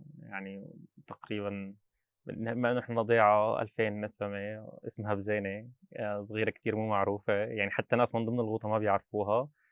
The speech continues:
وهي عدة عوائل كبار يعني، فأنا من أحد هاي العوائل. أم، يعني ضيعة ضعيفة الخدمات حتى رغم قربها من دمشق، يعني خمسة وعشرين دقيقة الواحد بيكون بساحة المويين،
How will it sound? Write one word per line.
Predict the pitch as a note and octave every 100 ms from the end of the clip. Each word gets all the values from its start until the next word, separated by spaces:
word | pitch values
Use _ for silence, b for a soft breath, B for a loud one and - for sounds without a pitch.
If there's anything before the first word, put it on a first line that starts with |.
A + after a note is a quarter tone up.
| _ _
وهي | B2+ D3+
عدة | B2 G#2+ - B2 B2+
عوائل | G#2 A#2+ A#2+ A2+
كبار | G2+ - A#2 G#2+
يعني، | G2+ G#2 C#3
فأنا | D3+ C3 C3 B2+
من | A#2+
أحد | - A2
هاي | G#2
العوائل. | F#2+ G2 G2 G#2+ A#2+ D3+ - _ _ _ _ _ -
أم، | A2 G#2+ G#2 G#2 G2+ G2+ - -
يعني | - G2+
ضيعة | A2 B2 A2+
ضعيفة | A2 G#2 A#2 A#2+
الخدمات | - - G#2 G#2 A2+
حتى | - - G#2+
رغم | G#2+ A2
قربها | G#2 A2+ G#2+ G#2+ G#2
من | G2+
دمشق، | G#2 G#2+ - -
يعني | F#2 F#2+ F#2+ G2 - _ _ _
خمسة | - G#2
وعشرين | A#2 - A2+
دقيقة | A2+ A2+ A2
الواحد | A2 A2+ - G2
بيكون | G2 G#2+ G#2 G#2 G2+ G2+ G2+
بساحة | - A#2+ G#2
المويين، | G#2 G#2 G2+ G#2+ G#2